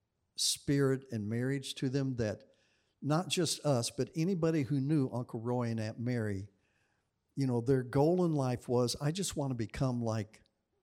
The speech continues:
Roy and Mary," kind of a thing. So when Aunt Mary died,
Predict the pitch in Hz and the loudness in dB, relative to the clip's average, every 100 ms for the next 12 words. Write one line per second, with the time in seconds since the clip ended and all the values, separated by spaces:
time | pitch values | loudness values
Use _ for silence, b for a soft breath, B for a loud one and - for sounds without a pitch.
0 | - 117 117 101 98 95 80 - - _ | -6 0 0 0 -4 -6 -6 -14 -20 _
1 | _ _ _ _ _ _ _ _ _ _ | _ _ _ _ _ _ _ _ _ _
2 | - 120 101 - 127 95 101 120 _ _ | -4 -4 -4 -4 -4 -6 -10 -18 _ _
3 | _ _ _ _ _ _ _ _ _ _ | _ _ _ _ _ _ _ _ _ _
4 | _ - - _ _ _ _ _ _ 196 | _ -16 -16 _ _ _ _ _ _ -4
5 | - 170 156 185 214 180 180 185 139 101 | 2 4 4 4 4 4 4 4 4 2
6 | 92 110 | -2 -6